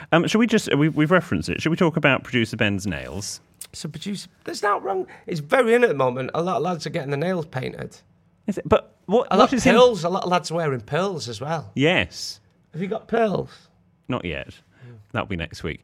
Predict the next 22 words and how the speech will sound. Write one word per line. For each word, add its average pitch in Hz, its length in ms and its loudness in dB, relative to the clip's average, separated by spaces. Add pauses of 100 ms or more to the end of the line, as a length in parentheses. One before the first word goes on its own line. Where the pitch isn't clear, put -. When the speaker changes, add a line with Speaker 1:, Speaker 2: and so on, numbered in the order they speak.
Speaker 1:
No, 214 80 2
but 208 120 4
what, 214 280 0
what 202 180 4
I'm 233 140 2
fa-, - 180 0
I 170 60 2
don't 220 160 2
mind 226 220 4
people 139 180 0
painting 85 300 -6
their 87 100 -2
nails 82 300 -2
of 107 100 0
whatever 120 340 -2
gender. 76 360 -4
Speaker 2:
Have 107 120 0
you 240 60 2
had 254 100 2
a 247 40 0
pearl 190 260 -6
necklace? - 460 -12